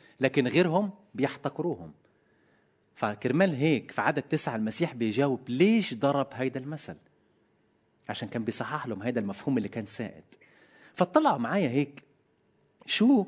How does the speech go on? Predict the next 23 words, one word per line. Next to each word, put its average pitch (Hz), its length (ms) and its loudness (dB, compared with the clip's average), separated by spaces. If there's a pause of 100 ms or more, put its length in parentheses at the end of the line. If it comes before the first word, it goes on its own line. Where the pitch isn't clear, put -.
(380)
ال-، 117 340 -2
ال-، 104 240 -6
الفرق 180 520 2
أو 113 180 0
شو 254 200 6
اللي 214 180 8
ورا 180 340 4
صلاة 156 320 2
كل 175 340 2
شخص - 300 -2
فيهم، 107 400 0 (220)
إذا 131 140 2
كان 196 160 6
الفريسي 147 600 0 (240)
أو 151 120 4
العشار. 101 500 0 (840)
فبنشوف 185 420 6
العشار 170 600 0 (300)
إجا 254 180 6
قدام 180 280 4
ربنا 151 500 0 (220)
بقلب 160 360 -2
منكسر، 117 540 -2